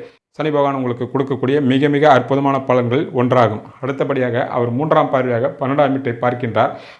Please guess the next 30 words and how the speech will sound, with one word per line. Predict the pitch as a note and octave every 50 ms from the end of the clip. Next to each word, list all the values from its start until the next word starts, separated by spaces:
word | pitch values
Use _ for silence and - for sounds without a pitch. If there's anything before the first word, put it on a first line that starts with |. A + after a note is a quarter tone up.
| _ _
பன்னெண்டாம் | - C3+ C#3+ D3+ D#3+ D#3
வீட்டின் | D#3 D3+ D3 D3 C#3 C#3+ C#3
மூலமாக | C#3 C3+ C3+ B2 B2 C#3+
வெளியூர்களுக்கும் | E3 D3 C#3 D3+ D#3 D3+ C#3+ C#3 C3+ C3 D3 D3+ C#3+
வெளிநாடுகளுக்கும் | C3+ C#3 C#3+ C#3 C3+ C3 B2+ A#2+ A#2 A#2+ - D#3 E3
வேலைக்காகவும் | C#3 C3+ C#3+ D3+ C#3+ C3+ C#3+ C3 B2+ A#2+ C3 -
படிப்புக்காகவும் | - C3+ C#3+ C#3 C#3 C#3 A#2+ - B2 A2+ G#2+ B2+ D3 - - - - _
இதர | - C#3 D#3 D#3+ D#3
விஷயங்களுக்காகவும் | D3 C#3+ - D#3 C#3 C#3+ C#3 C#3+ C#3 C3+ C3 C3 B2
செல்ல | B2 - C3+ C#3 C#3 C#3
முயற்சிக்கின்ற | B2 A#2+ C3 C#3+ D3 D3 - C#3+ B2 B2+ B2 B2+
செய்ய-, | A#2 A2+ - B2+ C3+ C#3 C3+ C3+ - - -
செய்கின்றவர்களுக்கு | - C#3+ C3+ C#3 B2+ B2+ B2 A#2 A2+ A2+ A2+ - C#3+ D3+ - - - - _ _
முழு | - D3 E3 F3+ G3 - D#3
அளவிலே | D3+ D3+ D3 D3 D3 C3+
வெற்றியை | B2+ C3 B2+ - D3+ C#3 C3
கிடைக்கும் | - C3 C3 B2 B2+ C3+ C3
என்பதை | B2 B2 A#2+ A2+ G#2+
பார்த்தோம். | G#2 - A#2+ A#2 G#2+ - A#2 G2 - F2+ - - - _ _ _
அவர் | - B2+ C3 B2+
பன்னெண்டாம் | C3 C3 C3+ D3+ E3 E3 D#3
வீடு | D#3 D3 C#3 C#3
என்கின்ற | C3+ C#3 C3+ C3 B2 B2+ A#2+
காரணத்தினால் | B2 B2+ B2+ B2+ B2 A#2 - A#2 A#2+ C3 C3+ -
உங்களுக்கு | C#3 C3 B2+ B2 B2 -
சுப | A2+ - - D3+ D#3 F3
விரயங்களோ | E3+ D#3 D3 C#3 C3 A#2+ A#2 C#3+ D#3+
வீண் | D#3 C3+ C#3+ D3 C#3+ C3+
விரயங்களோ | C3 C3 B2+ B2 B2 B2+ B2+
வருவதற்கு | B2+ B2 C3 B2+ A#2 A#2 G#2 - D3 E3 F3